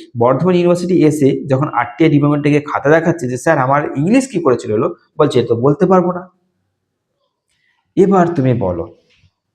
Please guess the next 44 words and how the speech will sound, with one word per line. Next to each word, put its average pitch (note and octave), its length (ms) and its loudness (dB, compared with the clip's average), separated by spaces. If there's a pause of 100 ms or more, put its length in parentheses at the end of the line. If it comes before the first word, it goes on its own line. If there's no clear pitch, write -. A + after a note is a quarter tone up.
(1000)
তোমার A3+ 300 2
কাছ - 240 -4
থেকে D3 540 0
আমি B2 140 -2
দু B2+ 160 -2
টাকা D#3+ 240 0
দিয়ে E3+ 100 2
একটা E3+ 120 2
জিনিস C#3 340 -2
কিনলাম, F3 400 0
খারাপ B2+ 280 0
বেরোলো, D3 640 0
তোমাকে D3 280 0
বললাম D#3+ 360 2
যে D#3+ 100 -6
জিনিসটা C#3 340 -2
খারাপ B2 320 -2
কেন C3+ 160 0
বেরিয়েছে, A2+ 460 -2
তুমি - 440 -4
বলছো, G3 300 2
"আমি C#3+ 160 -2
তো C#3+ 80 0
বলতে A#2 300 -2
পারবো E3+ 300 0
না।" E3+ 220 -8 (1300)
মানে C#3 280 2
এবার E3 220 2
আমি C3+ 220 0
কি C3+ 260 0
বলবো, F#2+ 360 -4
তোমাকে A#2+ 360 -2
পয়সা C3 420 0
দিয়ে C#3 160 2
তোমার B2+ 200 0
কাছ B2+ 140 -2
থেকে D3+ 140 2
জিনিস B2 300 -4
নিয়েছি, F3 200 -2
কিন্তু F#3 300 0
তুমি C#3+ 120 2
বলতে B2+ 300 2
পারবে - 380 -8
না। - 60 -20